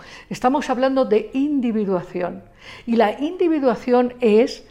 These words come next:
un elemento central para guiar y transformar el destino. Eh, muchas veces pensamos que las cosas nos suceden. No, las cosas no nos suceden.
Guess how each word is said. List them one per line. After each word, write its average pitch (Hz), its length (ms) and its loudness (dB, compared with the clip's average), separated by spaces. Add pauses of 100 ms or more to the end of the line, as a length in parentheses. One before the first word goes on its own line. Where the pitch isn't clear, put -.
(520)
un 240 200 6
elemento 247 580 4
central 269 800 0
para 226 220 2
guiar 226 520 0
y 247 100 -4
transformar 220 720 -2
el 233 100 0
destino. 170 760 -6 (760)
Eh, 196 360 2
muchas 202 340 0
veces 220 240 -2
pensamos 226 600 0
que 240 100 -2
las 175 220 -4
cosas 208 320 -8
nos 202 180 -4
suceden. 202 560 -4
No, 254 320 -4 (320)
las 190 160 -4
cosas 240 320 -4
no 247 160 2
nos 233 200 -2
suceden. 180 540 -6